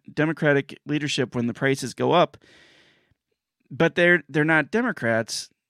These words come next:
And, and so, the, again, the situation is very odd to me. And then I, I compare that with the gun problem, or not the gun problem, I'm sorry, but the, the view on guns. When you have a Republican in the office, you don't hear anything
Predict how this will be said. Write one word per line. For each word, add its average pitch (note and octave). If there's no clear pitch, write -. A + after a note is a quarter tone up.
And, E3+
and E3
so, F#3+
the, F3
again, G#3
the D#3+
situation F3+
is B2+
very C#3
odd D3+
to A#2+
me. A2+
And B2+
then D3+
I, D#3+
I D3
compare A#3+
that E3+
with C#3+
the D3
gun E3
problem, A#2+
or D#3
not F3
the D3
gun A#2+
problem, B2
I'm C#3
sorry, A2+
but C#3
the, D3+
the D3
view F3
on D#3+
guns. B2
When D3
you D#3
have F3
a D#3+
Republican F#3+
in E3
the C3
office, B2
you D3
don't G3
hear F#3+
anything D3